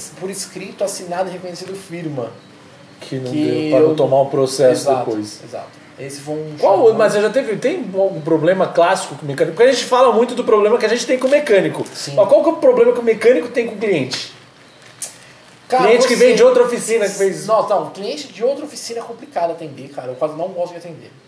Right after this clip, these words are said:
Speaker 1: tá? É, e aquele cliente
Speaker 2: Por quê?
Speaker 1: que... Porque assim, Normalmente, cara, infelizmente, a classe nossa mecânica, os caras sentam o pau um no outro.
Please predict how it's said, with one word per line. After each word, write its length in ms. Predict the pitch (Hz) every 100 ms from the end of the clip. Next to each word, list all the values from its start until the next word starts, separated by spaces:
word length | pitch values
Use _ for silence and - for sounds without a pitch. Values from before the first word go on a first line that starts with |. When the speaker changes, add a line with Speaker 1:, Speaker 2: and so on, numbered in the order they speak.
| _ - -
Speaker 1:
tá? 200 | 123 - _ _ _
É, 340 | 170 175 180 180
e 40 |
aquele 280 | 196 220 226
cliente 480 | - 202 202 240 -
Speaker 2:
Por 180 | 240 226
quê? 180 | 208 -
Speaker 1:
que... 600 | - 202 202 202 196 - -
Porque 200 | 240 294
assim, 380 | 277 240 208 143 - - - - - -
Normalmente, 600 | 240 339 302 233 254 254
cara, 160 | 220 247
infelizmente, 680 | 294 285 247 202 226 254
a 80 | 220
classe 400 | - 190 190 190
nossa 240 | 180 175 170
mecânica, 680 | 156 156 185 175 151 139 160
os 180 | 147 -
caras 380 | 175 170 165 151
sentam 260 | 180 185
o 40 | 151
pau 180 | 160
um 120 | 160 170
no 120 | 131
outro. 140 | 113